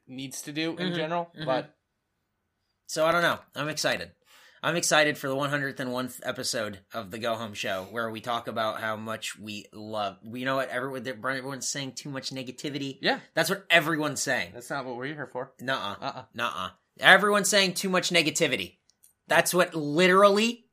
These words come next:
Speaker 2: everyone is saying.
Speaker 1: Everyone is saying too
Speaker 2: Th-,
Speaker 1: much.
Speaker 2: I can't, here's the thing, everyone's saying it. What are you supposed to do when literally everyone is saying it? You do something about it.
Speaker 1: Mm-hmm.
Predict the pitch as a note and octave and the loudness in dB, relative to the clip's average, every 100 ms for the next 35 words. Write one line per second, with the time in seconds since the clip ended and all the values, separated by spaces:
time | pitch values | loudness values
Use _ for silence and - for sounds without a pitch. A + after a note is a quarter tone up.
0 | _ F3 F3 C#3 E3+ D3+ D3+ C#3 - A2+ | _ 8 8 8 2 2 2 2 2 2
1 | F2 - - C#3+ C#3+ C3 A#2 - A#2+ A#2 | -2 -6 -6 -4 -4 -6 -8 -10 -12 -12
2 | A#2+ F#3 E3+ C#3 F#3 F#3 A#3+ - A3 B3+ | -4 -4 2 4 4 2 -4 -2 -2 0
3 | - G#3+ B3+ A#3+ - G3 G3+ G#3 G#3 G#3+ | 0 0 0 0 0 -2 0 0 -2 2
4 | F3+ - A3 A#3+ G#3+ F#3 F3 G3 G#3 G3 | 4 4 4 2 2 2 2 0 0 0
5 | F#3+ F#3+ - F3 F#3+ A3 G3 - - E3+ | 0 0 0 -2 -2 -2 -4 -10 -4 -2
6 | E3+ E3+ F3 G3+ G3 F#3 E3+ D#3+ - E3 | 0 0 4 4 6 4 4 0 4 6
7 | D#3 D#3+ D3+ D3 C3+ A#2+ E3 C#3+ E2+ B1 | 6 4 4 2 2 0 2 0 -2 -10
8 | - _ _ _ _ _ - D#3+ A#2 F#3 | -16 _ _ _ _ _ -10 -10 0 0
9 | F3+ - F3+ E3 D#3+ D3 A2+ E3 E3 D3 | 2 4 4 2 0 2 8 10 10 8
10 | - D3 E3+ | -2 -6 -8